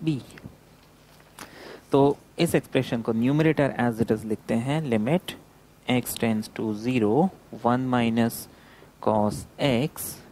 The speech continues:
इस one square minus cos square को हम one plus cos x और साथ में one minus cos x ऐसे लिख लेते हैं और इस cos x को as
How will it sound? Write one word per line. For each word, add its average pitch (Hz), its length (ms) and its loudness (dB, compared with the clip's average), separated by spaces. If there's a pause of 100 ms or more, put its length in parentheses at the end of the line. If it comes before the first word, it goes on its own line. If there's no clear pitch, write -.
(640)
इस 156 160 2
one 139 280 2
square 165 300 2
minus 127 440 0
cos 123 240 0
square 110 300 0
को 143 180 0
हम 131 480 -2
one 180 400 0 (280)
plus 123 200 4 (800)
cos 110 300 0 (160)
x 185 260 -2 (640)
और 113 80 -2
साथ 110 440 -2
में 113 240 -2
one 143 460 0
minus 123 420 0 (800)
cos 110 520 -2
x - 20 -16 (260)
ऐसे - 180 2
लिख 139 220 2
लेते 110 220 -4
हैं 165 60 -2
और 180 140 0
इस - 240 -2 (100)
cos 123 180 0
x 113 180 -4
को - 120 -8
as 117 200 -2